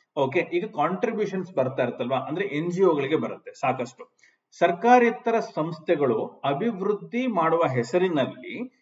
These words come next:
ಏನ್ ಮಾಡುತ್ತೆ, ಸಾಕಷ್ಟು ವಿದೇಶಿ ದೇಣಿಗೆಯನ್ನ ಪಡೆಯುತ್ತೆ.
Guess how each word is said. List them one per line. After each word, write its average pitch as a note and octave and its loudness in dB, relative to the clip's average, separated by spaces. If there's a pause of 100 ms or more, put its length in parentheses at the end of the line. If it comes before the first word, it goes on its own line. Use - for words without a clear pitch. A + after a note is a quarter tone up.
(120)
ಏನ್ F#3 4
ಮಾಡುತ್ತೆ, D#3+ -2 (440)
ಸಾಕಷ್ಟು F#3 2
ವಿದೇಶಿ F#3+ 2
ದೇಣಿಗೆಯನ್ನ D#3 0
ಪಡೆಯುತ್ತೆ. A#2 -4